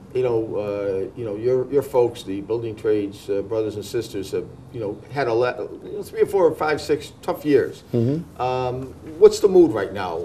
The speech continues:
Speaker 1: uh, of the, of, of that, uh, of that event, that town hall? Do they feel optimistic? Do they think
Speaker 2: Mm-hmm.
Speaker 1: things are starting to turn around? Uh,
Speaker 2: I will, uh, I would describe the membership as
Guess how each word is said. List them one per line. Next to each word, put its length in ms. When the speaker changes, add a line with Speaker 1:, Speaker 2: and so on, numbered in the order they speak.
Speaker 1:
uh, 420
of 160
the, 280
of, 180
of 160
that, 360
uh, 360
of 160
that 160
event, 380
that 160
town 220
hall? 200
Do 140
they 120
feel 300
optimistic? 720
Do 100
they 120
think 220
Speaker 2:
Mm-hmm. 100
Speaker 1:
things 200
are 60
starting 320
to 20
turn 200
around? 500
Uh, 220
Speaker 2:
I 200
will, 500
uh, 300
I 180
would 160
describe 460
the 100
membership 640
as 380